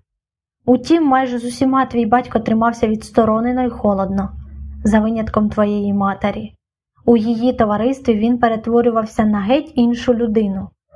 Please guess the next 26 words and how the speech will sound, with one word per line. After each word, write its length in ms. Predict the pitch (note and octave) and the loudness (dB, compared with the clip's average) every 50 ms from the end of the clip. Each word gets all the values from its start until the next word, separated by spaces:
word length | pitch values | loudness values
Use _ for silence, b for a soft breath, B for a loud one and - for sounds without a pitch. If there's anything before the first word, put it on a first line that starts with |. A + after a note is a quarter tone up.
| - - _ _ - | -20 -20 _ _ 0
вразливу, 760 | G#3+ A3 A3+ A3+ G#3 G#3 G#3+ G#3 A#3 A#3 A3+ G#3 - - G3+ | 2 4 4 4 2 -2 -2 0 0 0 0 -2 -4 -4 -4
як 280 | G3 - A3 A3+ A3+ A3 | -2 0 0 0 2 0
дитина. 560 | A#3+ B3+ B3 - B3+ A3+ G#3+ G3+ G3 F#3+ F#3+ - - - _ _ _ - b b b b b - | 0 -2 0 0 -2 0 0 -2 -4 -6 -8 -10 -16 -20 _ _ _ -20 b b b b b 0
Я 180 | A3+ G#3+ C4 D4+ | 2 4 4 4
так 220 | D4 D#4 D#4+ - | 2 0 0 0
ніколи 380 | C#4+ C#4+ C#4+ - D4+ D4+ D4 C#4+ | -2 0 0 2 2 2 2 2
й 40 | |
не 140 | C4+ C4 C4+ | 0 0 0
зрозуміла, 640 | B3 C4+ C4+ C#4 B3+ B3+ D4 C#4+ C#4 B3+ A3 G#3 G3+ | 0 0 -2 -2 0 0 0 0 2 0 0 0 -2
яким 500 | G3 G3 G#3+ G#3+ - - D#4+ E4+ E4 D4+ | -2 -2 -4 -6 -2 0 0 2 2 0
же 160 | C#4+ C4 C#4+ C4+ | 0 0 0 -2
бу-, 300 | B3 A3 G#3+ G#3 - B3 | -2 -2 -2 0 0 0
він 360 | B3 C4 C#4+ C#4 C4+ B3 A#3 | 2 2 0 0 0 0 0
був 260 | B3+ C4 B3 G#3+ G#3 | 0 0 0 0 -2
насправді, 800 | G3+ G#3 G#3+ - - - - G#3+ G3+ G3 F#3+ F#3+ G#3 G3+ b b b b b b b b b b | -2 -4 -4 -4 -2 2 2 2 2 2 0 -4 -6 -6 b b b b b b b b b b
і, 140 | A#3+ A3+ | 0 2
гадаю, 400 | G#3+ A3+ B3 B3 B3+ B3 A#3+ A#3+ | 4 4 4 4 4 2 2 0
твоя 260 | A#3 A3+ A#3+ A#3 A#3 A#3+ | 0 0 0 0 2 2
мати 280 | B3 C4 B3+ B3+ B3 | 0 0 0 0 0
забрала 440 | A3 A3+ A3+ G#3 A3+ A#3 A3+ A3+ A3 | 0 0 0 0 0 0 0 0 -2
цей 180 | A3 - G#3+ G3+ | -2 -2 -4 -4
секрет 440 | - - G#3+ - - A3+ B3+ C4 | -2 -4 -2 0 0 0 0 0
із 160 | D4 C#4 - - | -2 -6 -2 -2
собою 400 | - G3+ G3+ G#3 G#3+ G#3+ G#3 G3 | -2 0 2 2 0 0 0 0
в 40 | |
могилу. 580 | G#3 G#3 G#3 G#3 F3+ G3+ G#3+ G3+ F#3+ F#3+ F#3+ F#3 | 0 0 0 0 0 0 -2 0 0 -2 -4 -6